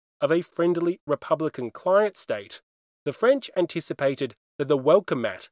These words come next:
would be rolled out upon their arrival. Boy,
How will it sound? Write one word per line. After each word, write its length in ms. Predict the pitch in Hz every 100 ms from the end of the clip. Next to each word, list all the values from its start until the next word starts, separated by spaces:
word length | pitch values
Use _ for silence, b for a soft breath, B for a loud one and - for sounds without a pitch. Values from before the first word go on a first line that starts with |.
| _ 143
would 100 | 147
be 100 | 180
rolled 360 | 170 190 190
out 320 | 165 143 - - -
upon 460 | - 123 113 104 _ 107
their 300 | 104 95 - 110
arrival. 640 | 104 131 156 151 127 101 _ _ _ _ _ _ _ _ _ -
Boy, 380 | 185 214 208